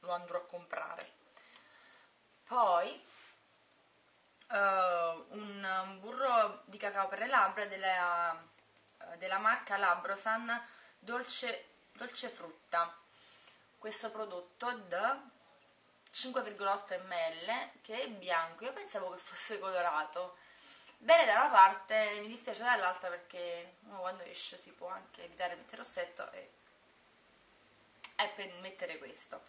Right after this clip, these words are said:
Il, l'odore di frutti di bosco è molto posticcio, cioè si sente, è finto.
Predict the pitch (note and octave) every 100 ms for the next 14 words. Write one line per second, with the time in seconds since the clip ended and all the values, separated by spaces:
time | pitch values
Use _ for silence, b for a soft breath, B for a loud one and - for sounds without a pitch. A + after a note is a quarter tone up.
0 | - _ _ B B - A3 A3+ G#3 G3+
1 | G3 G#3 A3+ D#4+ F4+ F4 - - - -
2 | G#3 G#3+ - G#3+ G3+ B3 A3 F3+ F3 G#3+
3 | F#3 - - - - - D#3+ - - -
4 | E3 D#3 - - - _ _ _ _ _
5 | _ - F3 - F#3+ D3+ D3 - C#3+